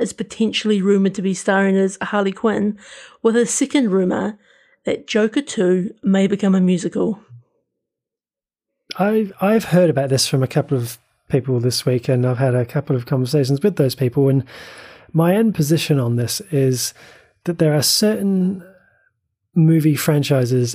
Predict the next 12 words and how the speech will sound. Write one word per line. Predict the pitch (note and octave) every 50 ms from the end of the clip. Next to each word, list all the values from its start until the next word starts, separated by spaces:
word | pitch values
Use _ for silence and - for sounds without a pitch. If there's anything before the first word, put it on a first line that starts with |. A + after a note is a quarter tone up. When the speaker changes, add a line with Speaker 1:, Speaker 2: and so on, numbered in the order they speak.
| - -
Speaker 2:
in | D3 C3+ C3 C3 B2
this | C3 B2+ A2+ - -
world | C3+ C3 B2+ A#2+ B2 D3 D#3 D#3+ D#3 - - _ - - - - - _ _ _ _ _ _ -
that, | C#3+ C#3 C#3 C3+ D#3 F3 - - - - - - _ _ _ _ _ _ -
quite | - - G3 F#3 E3+
frankly, | - - F3+ F3 F3+ E3+ - D3 B2+ C3+ D#3 E3 - _ _ _ _ _ - -
I | D#3+ C#3+ C#3 D3 D#3+ D#3+
feel | D#3 D#3+ - - D#3 C3+ B2 A#2+ A#2+ B2 C3+ E3 - _ _ _ _ _ _ _ _ _ _ _ _ _ _ _ _ _ _ _ _ _ _ _ _ _
should | - - - - E3+ D3
never | F3 E3+ E3+ D#3 D3+ D#3
be | D3 D#3+ D3+
musicals. | D3 D#3 D3+ C3+ B2 - - C#3 - - - - -